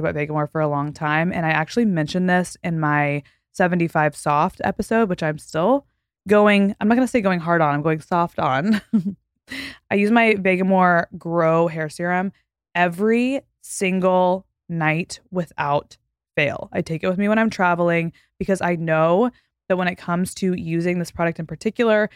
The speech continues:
in any hair product at all, you need to be consistent with it to see results. So for best results for your hair, you need to use these products for a minimum of three months for visibly fuller, healthier, and thicker looking hair. And let me tell you, it is so,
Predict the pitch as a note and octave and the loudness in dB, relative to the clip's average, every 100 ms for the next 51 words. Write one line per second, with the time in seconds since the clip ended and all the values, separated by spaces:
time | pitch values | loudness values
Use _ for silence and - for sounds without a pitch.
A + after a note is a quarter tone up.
0 | _ - G3+ B3+ A3 F3 E3+ E3 D#3+ - | _ -10 -2 0 0 -2 0 0 0 -4
1 | E3+ - F3 D#3 D3 F#3 _ _ _ - | -8 -4 0 2 0 -4 _ _ _ -4
2 | F3+ F3 F3 F3 F3+ F#3+ F#3 D#3+ D#3+ - | -2 0 0 -2 -4 -2 -4 -4 -4 -2
3 | G3 G3 G3 - F3 - D#3+ D3 - - | -2 0 -2 -4 -10 -6 -4 -4 -8 -8
4 | D#3 D3 G#2+ - - - - _ _ - | -6 -6 -8 -10 -16 -16 -20 _ _ -2
5 | A3+ F3+ - - A3 G3+ G#3+ C#4 C4 G3+ | -2 -2 -4 -2 0 0 0 -2 0 0
6 | G3 - F#3 E3+ D#3+ - D#3+ D#3+ A3 C#4+ | 0 -4 -2 -4 -6 -4 0 2 2 0
7 | - G#3 G#3 G3+ C4 G3+ F3 E3+ F3+ _ | -2 -2 0 -2 -4 -2 -2 -2 -6 _
8 | _ F3 F3+ F3 - D#3+ F#3+ - F3 E3 | _ -8 -8 -6 -6 -2 -2 -4 -4 -2
9 | E3 F3+ F#3+ E3+ _ - D#3+ F3 F#3 G3 | -2 -4 -6 -10 _ -16 -6 -2 -2 -2
10 | E3 D3+ G#3+ - - E3 D3 E3 F3 F3+ | -4 -2 -2 -6 -10 -8 -6 -4 -2 -2
11 | F#3+ - - F3 E3 E3+ E3+ _ _ - | -2 -4 -4 0 0 0 -4 _ _ -8
12 | D#3+ D#3+ D#3 - D#3 - D3 D#3 D3+ D#3+ | -6 -4 -4 -4 -6 -10 -8 -6 -6 -8
13 | D3 D3 D3 E3 D#3 E3+ F3+ - D#3 D#3+ | -6 -4 -2 -2 -4 -6 -8 -4 -4 -2
14 | D#3+ D#3+ D3+ - - D#3 D3 D3 D3+ | -4 -4 -6 -8 -4 0 2 0 -2